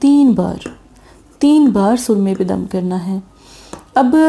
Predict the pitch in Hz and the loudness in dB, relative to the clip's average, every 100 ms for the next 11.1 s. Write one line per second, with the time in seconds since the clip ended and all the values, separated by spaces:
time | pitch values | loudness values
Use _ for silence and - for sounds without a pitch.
0 | 311 226 277 302 302 320 320 240 226 277 | 0 0 0 0 0 -2 -2 0 0 2
1 | 254 262 - 254 220 202 214 214 220 233 | 2 0 -2 -2 0 0 -2 -2 0 2
2 | 339 370 - _ _ _ - - 240 311 | 0 -4 -16 _ _ _ -8 -2 0 0
3 | 233 240 277 277 285 277 294 262 233 233 | 0 0 2 2 2 0 0 2 2 2
4 | 233 233 208 208 - - 277 269 233 226 | 0 0 -2 -2 -4 -2 0 0 0 2
5 | 233 226 240 240 214 226 - 240 254 254 | 0 0 0 0 0 -2 -2 -2 -2 -2
6 | 254 247 311 349 320 269 262 285 240 214 | -4 -4 -2 -2 -2 -2 -2 -2 -2 -2
7 | 190 185 190 185 185 220 254 254 - - | -4 -4 -6 -4 -6 -2 -4 -4 -10 -20
8 | - - - - - - 196 202 202 196 | -20 -20 -20 -20 -12 -4 -2 0 -2 -4
9 | 190 185 190 208 190 190 202 196 190 190 | -4 -6 -6 -4 -4 -4 -6 -4 -6 -4
10 | 185 185 202 214 233 220 226 220 208 196 | -6 -6 -6 -4 -4 0 0 0 -2 -2
11 | 208 | -4